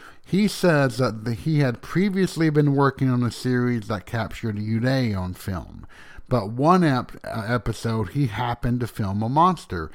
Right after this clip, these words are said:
and so he was tasked by his higher-ups, uh, with filming more of them. And the line that jumped out to me was, quote, "However,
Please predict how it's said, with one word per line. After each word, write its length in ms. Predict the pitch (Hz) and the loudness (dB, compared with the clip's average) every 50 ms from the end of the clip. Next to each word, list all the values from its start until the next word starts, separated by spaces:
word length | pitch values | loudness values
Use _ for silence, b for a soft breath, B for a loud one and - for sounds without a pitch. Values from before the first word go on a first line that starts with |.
| B B B B B | B B B B B
and 180 | 117 123 113 - | 0 0 0 0
so 240 | - 127 123 120 | 0 -2 0 0
he 180 | 110 107 120 123 | 0 0 0 0
was 280 | 127 127 135 131 - - | 0 0 -2 -4 -4 -8
tasked 480 | - 127 110 110 110 110 - - - | -8 -6 -4 -4 -4 -6 -8 -8 -6
by 160 | 113 113 107 | -4 -2 -2
his 240 | 104 117 120 113 - | 0 -2 -2 -4 -4
higher-ups, 800 | - 117 110 113 117 117 117 101 - 101 98 95 - - - - B B B B B B | -6 -6 -4 -2 0 0 0 -2 -2 -4 -4 -6 -6 -10 -16 -18 B B B B B B
uh, 280 | B 101 104 98 95 - | B -2 0 0 -2 -2
with 200 | 90 113 110 95 | -2 -4 -4 -4
filming 500 | - - - 117 107 104 107 110 113 120 | -4 -4 -2 0 0 2 2 2 2 2
more 320 | 131 156 175 180 175 139 104 | 2 2 2 4 4 2 2
of 100 | 92 87 | 0 -4
them. 220 | 82 65 - - - - - B B B B B B B B | -6 -8 -10 -12 -16 -20 -20 B B B B B B B B
And 360 | B 123 123 120 113 80 98 | B -2 0 0 0 -2 -2
the 120 | 120 127 123 | -2 0 0
line 400 | 123 131 139 156 170 185 185 170 | 2 2 2 2 4 4 4 4
that 180 | 151 123 113 | 2 2 0
jumped 360 | 120 - 143 143 143 135 - 139 | 0 0 2 2 2 2 0 -2
out 240 | 131 123 107 - | -2 -2 -2 -4
to 80 | - 120 | -4 -2
me 280 | 123 127 127 127 127 123 | 0 2 2 2 2 2
was, 520 | 117 110 110 107 104 104 101 95 - - - - - | 0 0 0 0 0 0 -2 -4 -6 -10 -18 -20 -12
quote, 420 | - - 143 139 135 131 - - - B B B B | -4 0 2 2 4 2 0 -2 -8 B B B B
"However, 640 | B - 156 160 170 180 190 185 165 180 175 165 143 | B 4 6 8 10 10 10 8 8 8 6 6 4